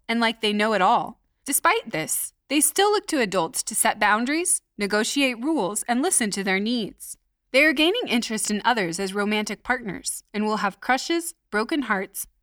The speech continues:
and worries related to the world of relationships. They may enjoy academic challenges until they feel overwhelmed or underprepared. Then they may claim they are bored as a way of saving their reputation,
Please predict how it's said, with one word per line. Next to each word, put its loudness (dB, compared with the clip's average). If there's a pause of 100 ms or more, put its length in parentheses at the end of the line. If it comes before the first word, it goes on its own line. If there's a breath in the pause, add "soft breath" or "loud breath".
and 2
worries 2
related -2
to -6
the -2
world -2
of -8
relationships. -6 (420)
They 2
may 4
enjoy 2
academic -2
challenges -2
until -4
they -2
feel -2
overwhelmed -2
or -2
underprepared. -4 (500)
Then 4
they 4
may 2
claim -2
they 0
are -4
bored -4
as -2
a 2
way 2
of -2
saving 0
their 0
reputation, -6